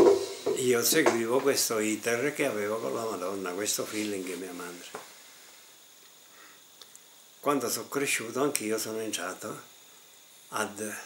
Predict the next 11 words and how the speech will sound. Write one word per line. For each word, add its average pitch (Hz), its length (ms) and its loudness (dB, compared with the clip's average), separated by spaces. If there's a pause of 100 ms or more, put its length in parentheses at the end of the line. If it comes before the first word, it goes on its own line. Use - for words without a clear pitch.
(320)
venerare 107 680 -2
questa 123 280 -4
donna 95 420 -6 (1300)
e 110 80 -8
la 127 160 0
veneravo 139 760 4
come 127 280 -2
dicevano 113 540 -2
tutti 110 380 -4
gli 98 100 -4
altri, 90 380 -6